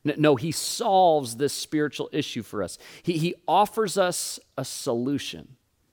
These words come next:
In fact, he offers us his one <laughs> and his only son. In, in the very next verse, we're told, "Yet God,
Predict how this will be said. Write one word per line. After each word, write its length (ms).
In 60
fact, 180
he 100
offers 420
us 220
his 180
one 540
<laughs> 60
and 80
his 120
only 280
son. 400
In, 120
in 100
the 80
very 280
next 260
verse, 320
we're 100
told, 380
"Yet 520
God, 560